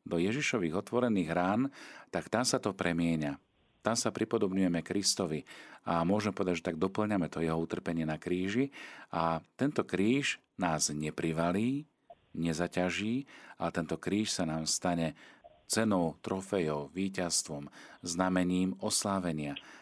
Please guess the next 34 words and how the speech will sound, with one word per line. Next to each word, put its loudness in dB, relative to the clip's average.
Čiže -4
tak 2
ako 4
Ježiš, 2
e, -
ktorý 0
je 4
pribitý 0
na 0
kríži, 2
tak -2
je 4
znamenie, 2
ktoré -4
všetci -6
vidia, -2
až -4
ja 0
budem -2
vyzdvihnutý -2
od 2
zeme, -2
všetkých -2
pritiahnem 0
k 0
sebe, 0
tak -2
vidíme, 2
že -2
tento 0
Kristov 0
príklad -2
priťahuje 2
aj 4